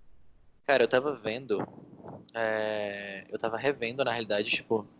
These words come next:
eu, é que o foda da quaren-, da, da quarentena é que você começa a trocar o dia pela noite. Aí de noite você fica meio, você começa a virar uma pessoa meio noturna, pelo menos é o meu caso.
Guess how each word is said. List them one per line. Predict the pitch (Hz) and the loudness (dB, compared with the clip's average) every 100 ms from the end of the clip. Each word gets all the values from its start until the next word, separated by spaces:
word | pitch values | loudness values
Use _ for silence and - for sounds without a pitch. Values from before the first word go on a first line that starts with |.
| - | 4
eu, | 143 - - _ | 4 4 -16 _
é | 131 | 0
que | 139 160 151 147 | 2 -2 -2 0
o | 143 | -2
foda | - 143 160 | 4 6 8
da | 165 | 6
quaren-, | - 139 135 - - | 4 2 2 -8 -2
da, | 120 113 | 2 2
da | 120 | 4
quarentena | 127 123 120 120 123 | 6 6 2 -4 -2
é | |
que | - 139 135 139 | 0 0 0 -4
você | 139 - | -4 -4
começa | - 131 143 | 0 0 2
a | |
trocar | 135 - 135 | 0 4 4
o | |
dia | 135 | 4
pela | 139 143 | 2 0
noite. | 151 82 - - _ _ _ _ _ _ | 0 -4 -6 -8 _ _ _ _ _ _
Aí | 107 | -6
de | 107 117 | -4 0
noite | 113 - | 0 0
você | 147 131 | -2 -2
fica | - 131 127 | -4 -4 -4
meio, | 123 120 117 113 - | -4 -2 -4 -6 -14
você | - 127 | -10 -8
começa | 123 120 123 | -4 -4 -2
a | |
virar | 120 120 | 0 0
uma | - | -2
pessoa | - 123 | -6 0
meio | 123 | 2
noturna, | 143 - 104 101 - | 2 0 -6 -6 -6
pelo | 98 98 | -4 -2
menos | 101 107 | 0 4
é | 113 | 6
o | |
meu | 113 | 6
caso. | 135 101 95 - | 4 0 0 -4